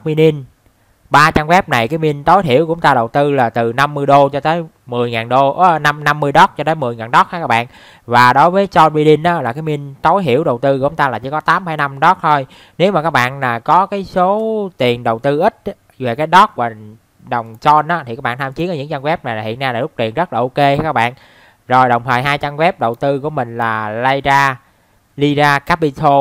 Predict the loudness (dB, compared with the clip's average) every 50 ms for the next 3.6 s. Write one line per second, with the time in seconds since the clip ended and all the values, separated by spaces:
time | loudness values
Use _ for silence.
0 | 2 2 0 -2 -4 -6 -4 -4 -6 -4 -2 -2 -2 -2 -2 -6 -4 0 0 0
1 | 0 0 -4 -4 -4 -4 -4 -2 -4 -6 -6 -6 -8 -8 -4 0 0 0 0 0
2 | -2 -4 -4 -6 _ _ _ _ _ -10 -8 -6 -4 -2 -2 0 0 0 0 -2
3 | -2 -2 0 0 0 0 0 -4 -4 -6 -6